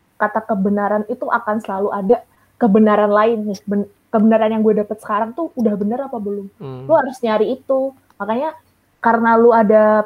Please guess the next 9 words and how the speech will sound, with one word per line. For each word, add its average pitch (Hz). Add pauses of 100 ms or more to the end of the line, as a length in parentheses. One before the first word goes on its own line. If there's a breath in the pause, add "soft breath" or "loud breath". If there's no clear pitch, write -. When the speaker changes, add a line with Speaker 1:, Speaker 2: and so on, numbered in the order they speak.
Speaker 1:
passion 220
buat 208
mencari 214
kebenaran, 202
akhirnya 208
lu 320
kayak, 220 (540)
apa 220
ya, 208